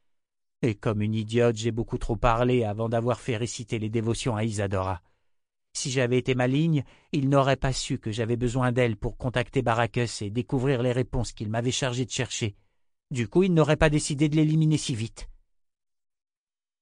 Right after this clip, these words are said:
Au souvenir de cette boucherie, Magda crut qu'elle allait éclater en sanglots.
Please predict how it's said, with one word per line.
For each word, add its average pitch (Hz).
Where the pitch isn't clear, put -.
Au 104
souvenir 110
de 101
cette 104
boucherie, 101
Magda 98
crut -
qu'elle 101
allait 101
éclater 98
en 87
sanglots. 80